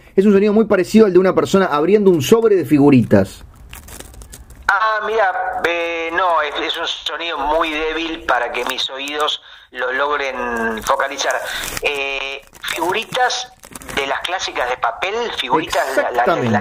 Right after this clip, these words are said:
Speaker 2: las de toda la vida.
Speaker 1: Acabo de abrir un sobre de figuritas frente a tus ojos o frente a tus oídos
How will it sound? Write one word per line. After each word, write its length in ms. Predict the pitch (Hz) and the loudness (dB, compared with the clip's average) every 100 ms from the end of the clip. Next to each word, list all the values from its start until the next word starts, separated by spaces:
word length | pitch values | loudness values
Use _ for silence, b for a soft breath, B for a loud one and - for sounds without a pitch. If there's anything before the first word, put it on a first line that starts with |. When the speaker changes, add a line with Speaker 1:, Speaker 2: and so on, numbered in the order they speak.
| - | 0
Speaker 2:
las 140 | 117 | -2
de 80 | 127 | -2
toda 180 | - 175 165 | -6 -4 -4
la 80 | 147 | -4
vida. 680 | 214 453 - 233 - 240 | -6 -8 -2 0 0 -2
Speaker 1:
Acabo 340 | - 254 240 214 | -2 0 2 4
de 80 | |
abrir 200 | 185 196 | 4 4
un 160 | 202 170 | 4 2
sobre 380 | 135 240 233 202 | 4 6 6 6
de 100 | 151 | 4
figuritas 760 | 135 139 160 190 - - - - - | 4 6 6 6 0 -2 -6 -10 -2
frente 340 | - 190 208 160 | 4 4 6 2
a 80 | |
tus 200 | 123 120 | 2 4
ojos 340 | 170 165 165 165 | 4 4 2 2
o 80 | 117 | 2
frente 280 | 143 147 | 4 4
a 60 | 143 | 4
tus 200 | 123 113 | 2 4
oídos 480 | 131 165 165 156 - | 6 6 4 0 -6